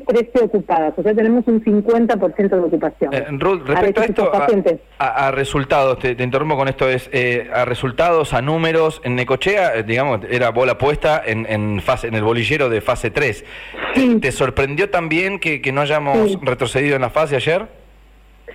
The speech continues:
Speaker 1: Sí, porque en realidad, eh, los indicadores que utiliza provincia, eh, y nación para que una ciudad retroceda de fase, o que utilizaba es el día de ayer, porque esto también es muy dinámico. Las fases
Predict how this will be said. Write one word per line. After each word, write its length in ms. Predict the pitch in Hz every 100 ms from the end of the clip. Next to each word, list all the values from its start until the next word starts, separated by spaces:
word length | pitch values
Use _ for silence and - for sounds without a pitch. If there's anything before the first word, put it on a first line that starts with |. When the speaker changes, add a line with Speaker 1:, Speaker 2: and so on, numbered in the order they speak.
| - - -
Speaker 1:
Sí, 240 | 285 262 226
porque 220 | 214 190
en 80 | 196
realidad, 600 | 208 220 226 262 294 285
eh, 640 | 202 196 190 190 185 185 175
los 260 | 196 208
indicadores 880 | - 208 202 247 214 240 285 285 294
que 100 | -
utiliza 460 | 196 196 196 196 202
provincia, 760 | 180 170 202 220 247 247 254 -
eh, 240 | 175 170 160
y 80 | 175
nación 640 | 165 - 233 220 277 339 - - - -
para 240 | - 165 170
que 120 | 220
una 200 | 208 208
ciudad 220 | 208 196
retroceda 460 | 208 196 175 214 202
de 60 | 180
fase, 320 | 220 220 254
o 140 | - 214
que 120 | 254
utilizaba 580 | 220 226 220 208 254 277
es 100 | -
el 140 | 202
día 140 | 196 180
de 40 |
ayer, 380 | 170 226 202 170
porque 220 | 175 165
esto 160 | 202 202
también 260 | 202 208
es 80 | 202
muy 180 | 196 185
dinámico. 600 | 175 208 196 175 - 160
Las 160 | 165 160
fases 340 | - 220 262